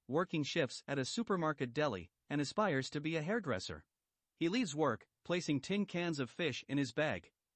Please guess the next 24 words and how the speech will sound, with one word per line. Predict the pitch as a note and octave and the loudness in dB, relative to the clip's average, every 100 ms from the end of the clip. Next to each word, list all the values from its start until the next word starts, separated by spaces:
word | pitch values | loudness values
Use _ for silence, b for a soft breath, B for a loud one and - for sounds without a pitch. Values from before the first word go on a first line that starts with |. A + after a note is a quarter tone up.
| _ _ _ - | _ _ _ -4
In | D#3+ F3 | 0 2
nineteen | A#3+ - G#3+ | 2 2 0
eighty-one, | F3+ F3 D3 C#3+ A#2 A2 _ | 0 0 0 2 0 -2 _
five-year-old | E3+ G#3+ F#3+ E3 C#3+ | 0 0 0 2 2
Shuggie | - F3 D#3 A#2 A#2+ | 0 -2 0 -2 -4
is | B2+ | -4
living | C#3 F#3 F3+ | -2 -2 0
in | D#3+ | 2
a | B2+ | 0
tenement | - F3 E3+ C3+ | 0 -2 0 0
flat | - D3+ D3 B2+ | 0 -2 0 -2
in | A#2 | -2
Sighthill | - E3 B2 A2 G2+ | 0 0 0 -2 0
with | B2 | -2
his | C3 A#2 | -2 -2
maternal | B2 E3 E3+ C#3 | -4 0 0 0
grandparents, | C3+ D#3+ - F#2+ F2 - - _ | 0 0 -2 -4 -6 -10 -14 _
Wooly | D3 F3+ F#3 - | -2 0 0 0
and | D3 | 0
Lizzie, | F#3 G#3+ B2+ G#2+ _ | 2 2 -2 -4 _
his | C3+ B2+ | -4 0
mother, | F3+ F3 B2 - C#3 | 0 0 -2 -4 -4
Agnes | D#3+ D#3 - | -2 -2 -2
Bain, | E3 C#3+ | 0 0